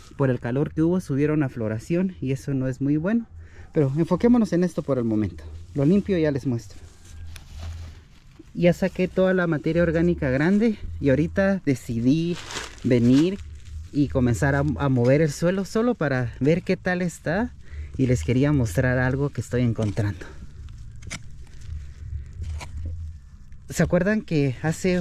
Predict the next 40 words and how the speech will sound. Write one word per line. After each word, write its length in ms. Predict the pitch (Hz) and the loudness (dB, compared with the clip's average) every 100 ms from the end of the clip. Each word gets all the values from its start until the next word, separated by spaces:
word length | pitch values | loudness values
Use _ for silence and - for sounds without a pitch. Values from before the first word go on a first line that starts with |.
| 156 | 0
unos, 840 | 170 175 175 160 - - - - | 2 2 2 0 -4 -10 -8 -4
unas 240 | 139 196 202 | 2 2 4
semanas 400 | 127 139 156 123 | 2 2 0 -2
atrás 320 | - 135 143 | 0 0 0
yo 80 | 143 | 2
siempre 320 | 143 143 143 | 2 2 2
me 120 | 120 | 0
quejaba, 480 | - 110 - 151 156 | 0 -2 0 0 4
"No, 220 | 185 202 | 4 4
que 140 | - | 4
hay 40 | 160 | 2
muchos 360 | 160 - 151 | 2 -2 -4
pájaros 480 | - 185 185 170 151 | -2 -2 0 0 0
que 120 | 139 | 2
vienen 360 | 139 160 170 151 | 4 4 4 4
al 140 | 123 | 2
huerto 500 | 131 185 190 - 185 - - - - - - | 2 2 0 -2 -6 -6 -12 -10 -10 -6 0
y 100 | 131 | 2
vienen 380 | 143 160 160 147 | 4 6 6 4
a 80 | 120 | 2
rascar 500 | 110 101 - 147 151 | -2 -4 -2 0 0
el 100 | 135 | 0
suelo"? 440 | - 160 185 233 - - - - - - | 0 2 2 0 -4 -10 -10 -10 -8 0
La 120 | 123 | 2
razón 300 | 117 113 139 | 2 2 2
por 120 | 160 | 2
la 80 | 139 | 2
cual 160 | 127 143 | 2 2
venían 460 | 139 135 147 147 | 4 2 2 2
a 40 | 131 | 0
escarbar 600 | - 117 101 101 139 190 - - - | 0 -2 0 0 0 0 -4 -8 -2
es 180 | 127 131 | 0 2
de 120 | 139 | 0
que 240 | - 107 120 | -2 -4 0
en 160 | 120 | 0
este 180 | 120 143 | 0 0
bancal 380 | 120 113 131 139 | 0 0 0 0
hay 100 | 135 | 0
gallina 400 | 127 117 117 120 | 0 2 2 0
ciega. 440 | - 147 156 151 | -2 -4 -4 -6